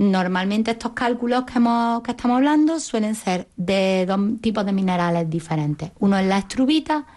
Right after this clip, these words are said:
y otro es el oxalato cálcico. Eh, estos,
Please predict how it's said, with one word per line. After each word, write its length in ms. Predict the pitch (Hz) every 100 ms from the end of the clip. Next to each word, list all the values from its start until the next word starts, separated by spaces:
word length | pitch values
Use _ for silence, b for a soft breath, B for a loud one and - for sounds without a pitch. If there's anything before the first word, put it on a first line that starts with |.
| B B -
y 60 |
otro 220 | 214 214
es 60 | 196
el 100 | 185
oxalato 640 | 185 - 180 170 170 170
cálcico. 600 | 160 160 165 - - - - _ _ B B B B B B B _
Eh, 920 | - 214 214 214 208 202 202 202 202 -
estos, 320 | 220 220 262